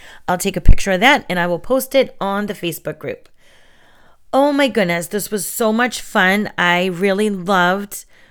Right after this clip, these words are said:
talking with you guys today. I hope that you're happy that I was back today. So, all right, thanks for joining me. I hope that some of this was interesting and informative,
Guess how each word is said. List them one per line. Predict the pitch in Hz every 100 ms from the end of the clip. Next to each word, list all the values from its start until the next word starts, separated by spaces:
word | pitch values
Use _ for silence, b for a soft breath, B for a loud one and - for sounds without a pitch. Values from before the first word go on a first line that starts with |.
| b
talking | - 190 180 226
with | 226 214
you | 233
guys | 247 240 240
today. | - 233 240 262 302 B B B -
I | 175
hope | 196 180
that | 202
you're | 190
happy | 180 190 180 208 202
that | 185 180 175 -
I | 180
was | 165
back | 180 180 180
today. | 220 233 262 294 - B B B B B
So, | - - 196 185 175 - _
all | 226
right, | 294 339 - -
thanks | 226 233
for | -
joining | 226 330 359
me. | 196 165 170 b b b b b - - -
I | 247
hope | 247 339 349
that | 392 233 - -
some | - 277
of |
this | 262 262
was | 233 -
interesting | 220 208 202 208 202 220 208 208 -
and | 190
informative, | 226 - 202 190 190 185 185 185